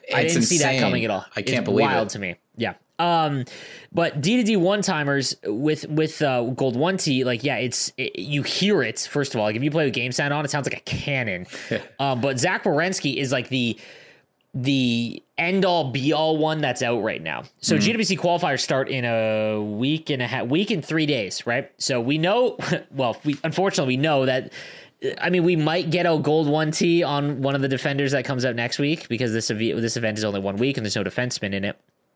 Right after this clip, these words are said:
Speaker 1: as far as master sets go. But Werenski looks to be the one that is going to be a catalyst for those D D D one times, and he's just not available on the market. So,
Speaker 2: No.
Speaker 1: um, uh, in my opinion, Silver One T, if you have Hedman, if you have Coburn, needs to be on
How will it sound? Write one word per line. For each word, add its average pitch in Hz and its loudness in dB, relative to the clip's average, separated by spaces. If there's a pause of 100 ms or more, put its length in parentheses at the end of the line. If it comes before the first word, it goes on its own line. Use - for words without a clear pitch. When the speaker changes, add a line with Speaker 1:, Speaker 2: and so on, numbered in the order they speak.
(340)
Speaker 1:
as - -4
far 113 0
as 98 -2
master 113 -2
sets 107 -2
go. 92 -2 (360)
But - 2
Werenski 180 2
looks 175 2
to 175 0
be 160 4
the 143 2
one 131 0
that 113 0
is 117 0
going 123 0
to 113 -2
be 113 0
a 107 -2
catalyst 120 0
for 117 -2
those 107 0
D 110 -2
D 104 -2
D 104 0
one 104 -2
times, 107 -6
and 135 -2
he's 165 2
just 165 0
not 123 0
available 113 0
on 101 -2
the 95 -4
market. 92 -4
So, 123 2
Speaker 2:
No. 85 -2 (420)
Speaker 1:
um, 139 0
uh, - -4
in 156 0
my 160 0
opinion, 165 0
Silver 151 2
One 127 0
T, 196 0
if 123 -6
you 143 2
have 131 0
Hedman, 135 -2
if 117 -6
you 113 0
have 104 -4
Coburn, 156 0
needs 131 -2
to 156 0
be 139 2
on 120 -2